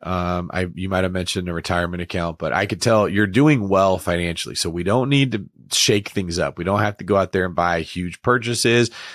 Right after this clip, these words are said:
put you in a position of risk for what you've worked so hard. You also mentioned that you're interested at possibly living in South Carolina,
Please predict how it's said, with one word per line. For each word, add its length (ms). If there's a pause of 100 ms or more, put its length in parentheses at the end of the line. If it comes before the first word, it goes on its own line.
(120)
put 140
you 60
in 60
a 40
position 420
of 160
risk 540 (360)
for 220
what 200
you've 180
worked 200
so 160
hard. 320
You 160
also 240
mentioned 480
that 80
you're 140
interested 460
at 120
possibly 440
living 520
in 140
South 280
Carolina, 460